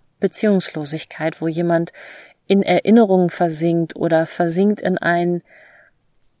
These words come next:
ich bin jetzt gar nicht da, dann muss ich auch nichts fühlen. Und da kann man sich richtig vorstellen, wie ein, ein Kind, das verzweifelt ist in Kriegszeichen-, Zeiten, sich eben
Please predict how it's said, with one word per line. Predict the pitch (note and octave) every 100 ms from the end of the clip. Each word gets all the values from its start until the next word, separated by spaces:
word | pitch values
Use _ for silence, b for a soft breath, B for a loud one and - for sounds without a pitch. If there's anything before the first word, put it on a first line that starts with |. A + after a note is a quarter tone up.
| _ _
ich | F#3+
bin | - G#3+
jetzt | G#3+ -
gar | F3+
nicht | F#3 F3
da, | F#3+ G#3+
dann | A3+ F#3
muss | G3 G3+
ich | G3
auch | - E3+
nichts | F3 -
fühlen. | - - D#3 C#3+ D#3 - _ _ _ _ _ B B -
Und | F3+
da |
kann | - G#3+
man | G#3
sich | G3+ F#3+
richtig | - F#3+
vorstellen, | - G3+ G#3+ - D#3 D3+ D3+
wie | D3+ D3+
ein, | D#3 D#3 B B -
ein | E3 D#3+
Kind, | - F#3 G3 - - -
das | D#3+ -
verzweifelt | E3 - F3+ G3 F3 -
ist | -
in | -
Kriegszeichen-, | D#3+ F#3 - - D#3+ D3+ D#3 - - -
Zeiten, | E3+ E3 - F3 B B B
sich | - F3 -
eben | - E3 E3 D#3